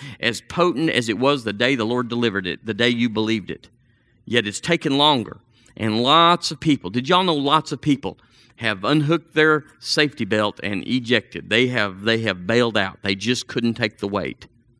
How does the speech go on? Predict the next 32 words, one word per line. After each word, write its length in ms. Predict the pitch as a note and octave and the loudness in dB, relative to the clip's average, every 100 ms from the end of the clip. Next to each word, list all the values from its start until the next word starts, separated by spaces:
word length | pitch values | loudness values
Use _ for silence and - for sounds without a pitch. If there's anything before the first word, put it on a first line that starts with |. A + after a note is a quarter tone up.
| _ _ _ _ _ _ _ _ _ _ _ | _ _ _ _ _ _ _ _ _ _ _
You 120 | - | -10
gotta 200 | A2 B2 | -4 -2
have 160 | C#3 C#3+ | -2 -4
a 60 | |
passion, 540 | E3 F#3+ E3+ - - - _ _ _ - - | -4 -6 -6 -8 -14 -16 _ _ _ -20 -12
and 180 | F#2+ F#2 | -8 -4
you 60 | |
gotta 240 | F#2 G2+ A2 | 0 0 0
be 100 | A2+ | 0
willing 320 | A#2 A2+ A2+ | 2 2 2
to 60 | |
move 320 | A#2 A#2+ F#2+ F2+ | 2 2 2 -2
at 80 | |
the 80 | E2+ | -6
right 220 | F#2 F#2+ | -4 -6
time. 360 | - F#2 - - _ _ _ _ _ _ _ _ _ - - | -6 -8 -8 -14 _ _ _ _ _ _ _ _ _ -10 0
Amen. 540 | A#2 D#3 D3+ G2 - - _ _ | 4 4 4 0 -6 -14 _ _
Jesus 360 | B2+ D#3 A3 - | 2 4 2 2
said 160 | F#3+ | 4
in 100 | E3+ | 4
verse 180 | D#3 D#3+ | 4 2
thirty-three, 500 | F3 E3 D#3+ D#3+ A#2+ | 2 2 4 2 2
"Seek 420 | - - B3 A3+ | 0 0 0 2
ye 120 | G#3+ | -2
first 400 | G3 G#3+ G3 - | 0 2 2 0
the 60 | C#3 | -6
kingdom 360 | - E3 D3+ C3 | -2 0 2 0
of 140 | G#2+ | 2
God 380 | A2+ A2 A#2 C#3 - - - | 2 4 2 -4 -16 -20 -2
and 280 | B2+ C#3+ C3+ | 2 2 2
his 240 | D#3+ C3 | 0 0
righteousness." 960 | C#3 F#3+ A#3+ C3+ A2 A2+ D2+ - - | 0 2 0 -4 -6 -8 -6 -4 -4